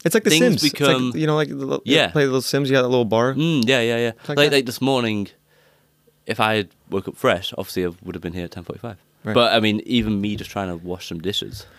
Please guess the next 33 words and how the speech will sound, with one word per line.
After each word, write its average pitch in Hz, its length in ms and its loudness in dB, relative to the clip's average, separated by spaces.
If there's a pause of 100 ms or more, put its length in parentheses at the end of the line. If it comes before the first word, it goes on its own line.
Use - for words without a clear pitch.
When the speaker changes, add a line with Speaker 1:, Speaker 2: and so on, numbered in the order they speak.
(120)
Speaker 2:
was, 90 220 -10
like, 85 340 -8
a - 60 -20
thing. - 220 -12
Speaker 1:
Took 110 100 0
some 110 100 0
effort. 110 300 0 (240)
Speaker 2:
It 82 80 -18
did. 101 220 2
It 95 60 -14
was 92 120 -10
like, 90 160 -4
I - 20 -8
was - 160 -10
just - 200 -12
walking 90 200 -4
around, 90 240 -6
it's 82 100 -18
like, 87 140 -14
I - 20 -20
should - 160 -16
probably 87 280 -10
just - 140 -18
start 85 280 -12
this - 180 -20
Speaker 1:
You 139 80 -2
Speaker 2:
now. - 60 0
Speaker 1:
know - 40 0
what 220 100 -2
The 131 100 0
Sims 101 400 -2
taught - 240 -8
me? 120 220 -8